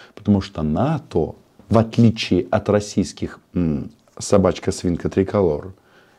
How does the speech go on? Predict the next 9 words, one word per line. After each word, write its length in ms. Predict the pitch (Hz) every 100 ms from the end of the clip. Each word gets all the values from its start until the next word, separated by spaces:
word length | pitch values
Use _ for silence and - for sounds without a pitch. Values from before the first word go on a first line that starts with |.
| _
границы 680 | 107 113 139 139 139 - - 98 -
эти 260 | 113 113
не 180 | 92 92
пересекала. 1000 | 98 107 101 - 110 - 92 71 71 71 110 101 _ _ _ _ _
Это 220 | - 78
же 160 | 71 76
просто 720 | - 71 73 123 - - 80 - _ - - - - - _ -
и 240 | 85 78 -
очевидно. 1120 | - - - 95 85 98 80 - 76 73 -